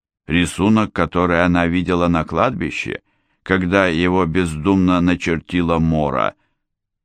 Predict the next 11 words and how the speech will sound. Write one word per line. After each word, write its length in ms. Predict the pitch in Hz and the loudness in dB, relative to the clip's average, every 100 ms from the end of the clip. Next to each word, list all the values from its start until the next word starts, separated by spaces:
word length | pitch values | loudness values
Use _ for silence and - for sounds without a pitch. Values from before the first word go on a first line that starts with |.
| _ | _
и 120 | - 202 | 0 0
в 140 | - | -2
тетради, 920 | - 143 147 92 87 78 76 90 90 - | -4 -2 0 0 2 0 0 0 -2 -6
забытой 720 | 82 92 78 90 87 90 87 | -2 -2 0 -2 0 0 0
в 160 | 78 | 2
Нино. 640 | 95 92 92 90 85 82 90 _ _ _ _ _ _ _ _ _ _ _ _ | 4 4 4 4 4 0 -2 _ _ _ _ _ _ _ _ _ _ _ _
Но 220 | 90 107 139 | 0 2 2
нет. 460 | 123 92 - - _ _ _ _ _ - - | 0 -2 -6 -16 _ _ _ _ _ -20 -4
Когда 420 | 90 87 90 87 | 0 2 4 4
она 200 | 85 78 | 2 0
пригляделась, 920 | - 64 50 52 50 92 131 151 - | -2 -8 -6 -6 -2 -2 0 -2 -6